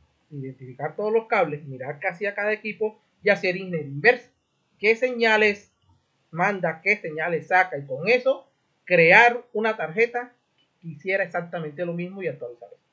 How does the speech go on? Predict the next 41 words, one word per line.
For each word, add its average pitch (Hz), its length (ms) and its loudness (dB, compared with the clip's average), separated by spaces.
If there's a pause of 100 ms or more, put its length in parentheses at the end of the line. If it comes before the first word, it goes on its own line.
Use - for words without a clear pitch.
(680)
Entonces 233 280 0
nosotros, 226 840 0
eh, 170 460 -2
como 170 160 -6
electrónicos 180 680 -8
siempre 208 400 -10
estamos 190 300 -10
obligados 165 760 -6 (100)
a, 147 440 -10 (240)
y 170 80 -14
sobre 156 240 -4
todo 165 180 -2
en 190 60 -4
este 190 220 -10
país, 185 420 -8 (1300)
a 180 180 0
tratar 175 360 -2
de 208 80 -2
hacer 180 180 -6
ingeniería 180 280 -6
inversa 151 260 -6
de 165 40 -8
las 151 120 -10
cosas, - 280 -6 (200)
a 143 120 -14
tratar 147 320 -10
de 202 100 -2
ver 202 180 -4
cómo 277 260 4
funciona 247 400 2
algo, 190 320 -2
y 185 80 -16
para 185 160 2
eso 247 160 -2
son 240 160 0
los 240 80 -2
microcontroladores 196 560 -4
y - 20 -4
los 214 80 -8
sistemas 185 300 -16
embebidos. 202 460 -4